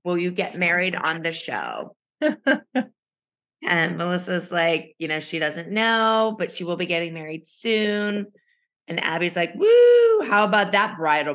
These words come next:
Speaker 1: party? That's gonna be one drunk reception."
Speaker 2: Meaning us.
Speaker 1: Yeah, right here, Abby, right here.
Speaker 2: We're the drunkos. Okay.
Speaker 1: I don't think Melissa ever had an intention to get married on the show.
Speaker 2: Never.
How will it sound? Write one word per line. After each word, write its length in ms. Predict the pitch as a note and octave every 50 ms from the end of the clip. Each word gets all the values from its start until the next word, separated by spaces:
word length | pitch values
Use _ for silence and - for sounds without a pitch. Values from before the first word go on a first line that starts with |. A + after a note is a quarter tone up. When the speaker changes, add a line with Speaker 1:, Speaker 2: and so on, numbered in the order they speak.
| D3 -
Speaker 1:
party? 340 | D3+ D#3+ D#3 D3 D3 D3 C#3+
That's 240 | - D#3 E3 E3 E3+
gonna 220 | - F#3+ E3 E3 C#3+
be 180 | C#3+ D3+ D3
one 380 | D3+ D3 D3+ D#3+ E3 F3 F#3 F#3+
drunk 320 | F#3 - F3 E3 E3 D#3+ E3
reception." 680 | - D#3+ D#3 D3 - - C#3+ C#3 - - - - - -
Speaker 2:
Meaning 440 | - A#3+ B3 C4 C4 A#3+ A#3 A3 G#3+
us. 580 | F#3+ F3 E3+ E3+ E3+ E3+ E3+ - - - - _ _ _ _ _ _ _ _
Speaker 1:
Yeah, 380 | F3+ F3+ F3+ D3+ C#3 C#3 D3+ D3 -
right 160 | - G#3 G3+ F#3+
here, 200 | D#3+ C#3+ C3 B2+
Abby, 300 | C3+ A#2 A2+ B2+ C3 -
right 180 | C#3+ C#3 B2+ -
here. 300 | - - - - - _ _ _ _ -
Speaker 2:
We're 300 | G3+ G3 G3 G3 G3+ G3+
the 120 | F#3+ G#3 F#3+
drunkos. 1080 | F3 F3+ F3 E3+ E3+ E3+ F3 E3+ E3 E3+ E3 E3 D#3+ D#3+ E3 E3+ F3 - - - -
Okay. 960 | - E3+ F3 G3 F#3+ - F#3 D#3+ D3+ D3 C#3 - C3 C#3+ C#3+ C#3 D#3 D#3 - _ _ _ _ _ -
Speaker 1:
I 40 | D4
don't 120 | D#4+ F4 D#4
think 140 | D#4 C#4 A#3
Melissa 360 | A#3 G#3+ G#3 G3+ G3 F#3+ - - -
ever 280 | F#3 F#3+ F#3 E3+ E3+ D#3+
had 160 | D#3 D#3 D#3+ D#3
an 60 | D#3
intention 420 | D3+ D3+ D3 D#3 D3+ D3 C#3+ C#3+
to 60 | C#3
get 220 | D3 D3 C3+ - - _ _ _ _ -
married 280 | - D3 C#3 C#3 C#3
on 140 | A#2+ A#2+ -
the 80 | - -
show. 180 | - - - - - - -
Speaker 2:
Never. 520 | C#4+ D4 C4+ G3+ E3+ D3+ - - F3 -